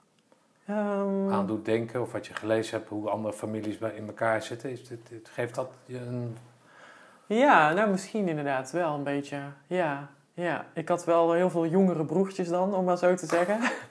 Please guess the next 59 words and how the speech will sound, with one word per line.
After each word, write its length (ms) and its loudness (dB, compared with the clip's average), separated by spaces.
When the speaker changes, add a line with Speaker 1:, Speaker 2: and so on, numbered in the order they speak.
Speaker 1:
Maar 140 10
dat 120 10
was 140 12
ook 160 8
wel 180 4
leuk. 300 0
Ja, 200 2
dat, 200 0
het 180 -2
gel-, 320 0
gelukkig 360 2
was 160 0
de 80 -4
groep 200 2
waar 120 6
ik 80 -2
in 100 -2
zat, 240 0
er 60 -8
zaten 380 4
wel 120 8
wat 120 6
ouder 240 6
in, 140 -2
hoor. 120 -2
Dus 140 -4
dat 100 6
was 180 2
wel 120 0
fijn. 420 0
Dus 100 -4
dan 140 -2
was 160 -4
ook 140 -8
wel, 440 -6
ja, 280 -8
dat 160 -2
het 120 -6
leeftijdsverschil 600 -2
niet 140 -6
te 180 -2
groot 240 -2
was. 260 -4
Maar 140 0
er 60 -2
zaten, 400 -2
we 60 -8
hadden 240 -2
volgens 200 -4
mij 100 -4
ook 120 -4
een 80 -2
jongen 200 -2
van 140 -4
negentien 420 -2
in 120 -4
de 80 -8
groep 220 -6
zitten. 420 -8